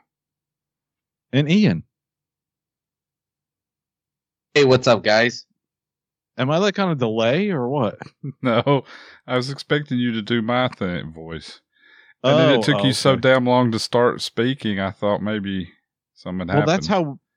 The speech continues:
Speaker 1: that's how we used to do it. When I edited back in the day, I used to
Speaker 3: Mm.
Speaker 1: put us coming in when the guitar solo part went.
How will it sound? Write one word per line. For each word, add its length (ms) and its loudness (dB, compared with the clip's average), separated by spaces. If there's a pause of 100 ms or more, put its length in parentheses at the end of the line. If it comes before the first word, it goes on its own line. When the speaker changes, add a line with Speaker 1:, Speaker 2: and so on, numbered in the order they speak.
(160)
Speaker 1:
that's 220 -4
how 80 0
we 160 -2
used 320 0
to 80 -2
do 280 -2
it. 100 -12 (320)
When 140 0
I 220 0
edited 520 0 (480)
back 240 -2
in 200 -4
the 60 -2
day, 300 -2 (360)
I 40 -2
used 180 -4
to 40 -4
Speaker 3:
Mm. 80 -12
Speaker 1:
put 140 2
us 120 0
coming 380 -2
in 360 -2
when 220 0
the 80 0
guitar 440 2 (300)
solo 340 0
part 320 -2
went. 180 -6